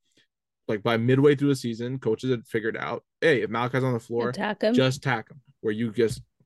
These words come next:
Speaker 1: force switch, switch, switch, get him at the top of the key, and you have James Harden attacking him. You have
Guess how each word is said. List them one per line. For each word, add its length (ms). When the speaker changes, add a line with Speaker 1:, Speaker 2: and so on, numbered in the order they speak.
Speaker 1:
force 300
switch, 280
switch, 240
switch, 340
get 160
him 60
at 60
the 60
top 200
of 20
the 60
key, 240
and 80
you 80
have 140
James 240
Harden 240
attacking 380
him. 120
You 100
have 120